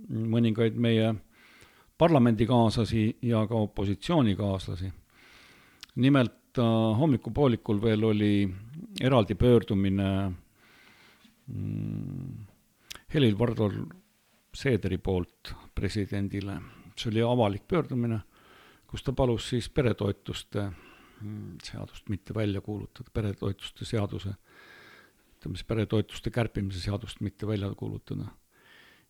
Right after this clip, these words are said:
Ja, mm, loomulikult, äh, kui tuli see uudis, et, äh,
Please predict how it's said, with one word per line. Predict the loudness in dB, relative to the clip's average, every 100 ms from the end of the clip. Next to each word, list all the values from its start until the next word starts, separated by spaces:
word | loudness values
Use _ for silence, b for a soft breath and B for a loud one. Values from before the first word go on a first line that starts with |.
| -4
Ja, | 0 2 4 4 2 0 -4 _
mm, | -6 -4 -4 -8 -10 -4 2
loomulikult, | 6 6 6 4 0 -2 -4 -6
äh, | -2 0 0 0 -2 -4 -6 -8 -10 -2
kui | 0
tuli | 4 4
see | 6 4
uudis, | 6 4 2 0 -2
et, | -6 _ -4
äh, | -2 -2 -4